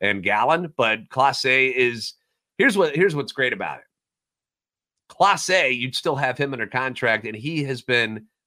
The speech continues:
wonderful. A young, proven closer. And Bieber, although I'm not in love with him, is certainly a good enough starter that improves your rotation, and maybe you can sign him to an extension if he bounces back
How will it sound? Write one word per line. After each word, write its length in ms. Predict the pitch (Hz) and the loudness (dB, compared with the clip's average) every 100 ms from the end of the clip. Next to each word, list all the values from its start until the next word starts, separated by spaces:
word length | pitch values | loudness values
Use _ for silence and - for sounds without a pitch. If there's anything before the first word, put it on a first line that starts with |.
| _ _ | _ _
wonderful. 800 | - 113 143 147 107 - - - _ _ _ _ _ _ _ _ _ _ _ - | -12 -2 0 0 -2 -10 -14 -16 _ _ _ _ _ _ _ _ _ _ _ -8
A 80 | 117 | -6
young, 640 | 120 139 151 143 110 87 _ _ _ _ - | -2 2 2 2 0 -6 _ _ _ _ -10
proven 720 | - 208 220 220 170 135 117 | 0 4 6 6 4 0 -4
closer. 720 | - 160 196 165 107 95 - _ _ _ _ _ | -2 2 2 0 -4 -6 -8 _ _ _ _ _
And 400 | 131 139 127 120 | -2 0 0 -2
Bieber, 360 | 156 190 147 147 | -4 -2 0 2
although 300 | 139 139 139 | 4 4 4
I'm 140 | 131 127 | 4 2
not 260 | 127 123 - | 0 0 -4
in 100 | 123 | -4
love 240 | 120 147 | 0 0
with 140 | 185 127 | 0 -4
him, 120 | 117 | -6
is 100 | - | -6
certainly 340 | 131 127 123 | -6 -4 -4
a 80 | 110 | -4
good 140 | 110 | -4
enough 200 | 113 107 | -6 -6
starter 380 | - 123 117 120 | -4 -2 -2 -2
that 160 | 113 104 | -4 -4
improves 380 | 95 147 160 135 | -4 -2 -2 -2
your 100 | 113 | -4
rotation, 560 | 117 - 113 139 175 | -4 -4 -6 -6 -6
and 80 | 170 | -6
maybe 240 | 139 151 | -4 -4
you 260 | 170 160 156 _ _ - | -4 -6 -8 _ _ -6
can 140 | 165 | -4
sign 260 | 151 160 220 | 2 2 2
him 80 | 202 | 0
to 220 | 147 120 | 0 0
an 100 | 107 | 0
extension 600 | 101 - 107 104 110 120 | -4 -6 -6 -4 -4 -4
if 160 | 117 117 | -4 -4
he 140 | 131 | -4
bounces 500 | 127 120 135 135 147 | -2 0 0 -2 -4
back 400 | 123 156 190 - | 0 2 2 -2